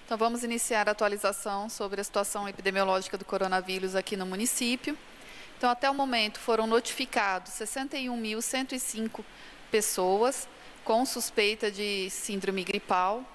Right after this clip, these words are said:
ou que realizaram o teste, né, da doença. Oitenta por cento deles,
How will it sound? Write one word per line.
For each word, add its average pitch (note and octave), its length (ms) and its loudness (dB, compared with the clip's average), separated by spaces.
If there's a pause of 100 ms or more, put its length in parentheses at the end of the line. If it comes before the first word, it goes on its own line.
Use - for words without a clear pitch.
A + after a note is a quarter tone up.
(120)
ou A3+ 220 6
que C4 140 -4
realizaram G#3 720 2
o G3 40 -8
teste, G3 600 -2 (340)
né, G3+ 160 -2
da G3 140 2
doença. G3 640 -2 (500)
Oitenta D4 400 0
por D#4+ 160 -2
cento C4+ 340 -2
deles, G3+ 640 0